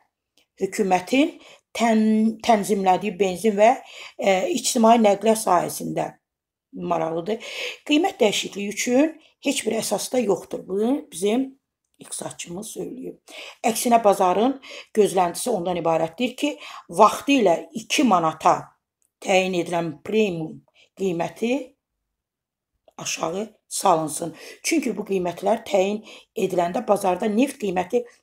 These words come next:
yüz iyirmi, yüz iyirmi beş dollar idi. İndi isə qiymətlərdə bir düşüş, yəni eniş, enmə var və bu qiymətlə-, qiymətlərə də tətbiq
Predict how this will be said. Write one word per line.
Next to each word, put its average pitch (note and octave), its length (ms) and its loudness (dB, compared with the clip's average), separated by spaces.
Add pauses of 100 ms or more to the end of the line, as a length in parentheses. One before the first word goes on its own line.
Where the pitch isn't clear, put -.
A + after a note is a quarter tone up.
yüz G#3+ 220 0
iyirmi, F3+ 340 -2
yüz G3+ 200 -8
iyirmi F3+ 400 -4
beş B3+ 260 4 (220)
dollar F#3+ 420 6
idi. E3 280 -4 (220)
İndi D#4 300 -2
isə G3+ 160 0
qiymətlərdə F3+ 720 0 (1120)
bir D4+ 360 8
düşüş, A3 480 2
yəni F#3 260 4 (160)
eniş, G#3 320 4 (500)
enmə G#3 460 6
var A#3+ 460 8 (420)
və G#3 180 4 (220)
bu G#3 200 -8
qiymətlə-, F3+ 720 -6
qiymətlərə F3+ 560 -2
də B3+ 120 -2
tətbiq - 380 -14